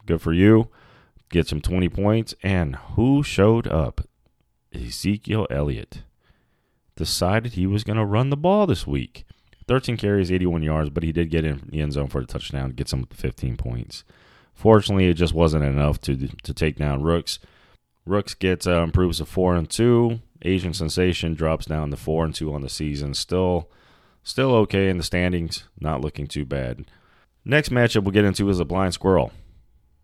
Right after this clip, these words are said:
Blind Squirrel versus Fun Bags. Blind Squirrel's on a hot streak, guys. Watch out now. This was what we all talked about before the season. We all liked Blind Squirrel's team. Unfortunately, he just could not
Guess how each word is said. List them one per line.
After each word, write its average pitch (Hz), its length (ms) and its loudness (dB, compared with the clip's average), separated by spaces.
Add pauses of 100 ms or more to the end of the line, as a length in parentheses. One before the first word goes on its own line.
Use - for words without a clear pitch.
(220)
Blind 127 220 0
Squirrel 117 220 2
versus 90 260 -6
Fun 76 220 -2
Bags. 52 420 -12 (220)
Blind 80 200 0
Squirrel's 69 280 -6
on 58 80 -8
a 55 60 -10
hot 64 180 -6
streak, - 260 -8
guys. 52 360 -12 (320)
Watch 71 260 -2
out 65 180 -2
now. 53 220 -10 (500)
This 82 220 0
was 85 120 2
what 82 200 0
we 82 100 2
all 80 160 2
talked 73 320 -2
about 67 240 -4
before 76 260 -4
the 73 60 -2
season. 64 460 -6
We 71 180 -2
all 87 340 6
liked 82 480 -2 (240)
Blind 76 320 -2
Squirrel's 73 360 -4
team. 67 380 -4 (260)
Unfortunately, 85 800 6
he 80 180 0
just 76 380 0
could - 240 -8
not 65 720 -2